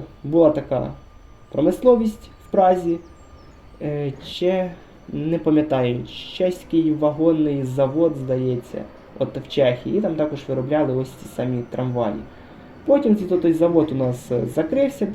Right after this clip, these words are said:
в третьому році, і все перед, це вся, вся, весь досвід і вся база перейшла до Південмашу. Це Дніпро, місто Дніпро, здається.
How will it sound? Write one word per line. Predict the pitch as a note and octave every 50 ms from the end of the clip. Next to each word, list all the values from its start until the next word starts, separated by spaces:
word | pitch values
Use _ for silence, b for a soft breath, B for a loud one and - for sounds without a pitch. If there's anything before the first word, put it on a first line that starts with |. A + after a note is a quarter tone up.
| - - - -
в | G3+
третьому | F#3+ F#3 F#3 F#3 - F#3+ F3+ F3+ F3
році, | F3+ F3+ F3 E3+ - - A3+
і | B3
все | G#3 - - F3 F3 E3+ -
перед, | - D#3 D3+ D3 C#3+ - - - - - - -
це | - E3+
вся, | E3 D#3+ - E3+ D3+ C#3 B2 - - D3 D3+
вся, | D#3 - -
весь | - E3 D#3 C#3+ C#3
досвід | D3+ G#3 B3+ B3+ - - F3 - -
і | D3 D3
вся | C#3+ - - C#3+
база | C3 - F3 F#3+ G3 - D#3 D#3 C#3+ C3+
перейшла | - C#3 C3+ C#3+ C3+ C3+ - F3 F3+ F3
до | D3+ C3 C3+ C3+ C3+ C3+ - B B B B B B B B -
Південмашу. | D3+ D#3 D#3 D#3 F#3 F3+ F3+ F3 D#3+ C#3+ B2+ A#2 A2 - - - - -
Це | - - C3 C3 B2+
Дніпро, | B2 B2 C3 C#3 D#3 D#3+ D#3+ D#3+ - - C#3 C#3 C3+ C3+ D3 F3+ G#3+ G#3+ - B B B B B B
місто | - D3+ D#3 D#3 - D#3
Дніпро, | D3+ C#3+ D3 C#3+ - B2+ B2+ B2+
здається. | C3 B2+ D3 D#3 F3+ G3+ A3 A3 - B3 A3 G#3+